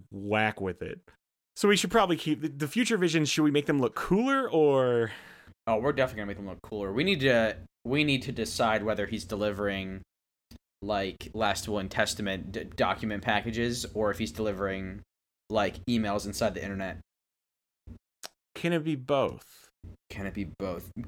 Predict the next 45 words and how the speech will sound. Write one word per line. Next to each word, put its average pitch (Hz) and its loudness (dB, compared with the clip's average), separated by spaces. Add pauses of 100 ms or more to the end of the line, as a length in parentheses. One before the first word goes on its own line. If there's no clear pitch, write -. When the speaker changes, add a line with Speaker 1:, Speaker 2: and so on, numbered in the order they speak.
Speaker 2:
Is 165 6
there 165 12
gonna 151 4
be 147 2
Matrix 131 0
episodes 131 2
where 117 -2
they 110 2
have 117 2
to 110 -2
plug 113 0
into 107 0
the 95 -6
mainframe? 98 -6
Speaker 1:
Yeah, 175 4
or 180 6
what 170 6
if 226 0
it's 226 -2
just, - 0
like, 139 2 (100)
in 147 4
this 143 4
world, 120 4 (480)
mm. 113 2
Speaker 2:
Like, 151 6
their 156 8
normal 151 4
world 123 4
is 110 -2
a 131 0
Tron 135 2
world, 143 2
but 123 -2
people 123 -4
in 113 -2
that 113 0
world 117 0
still 110 -2
Speaker 1:
Maybe. 117 4
Speaker 2:
need 101 0 (120)
Speaker 1:
Yeah. 101 6
Speaker 2:
s-, - -10
still - -4
need 107 -4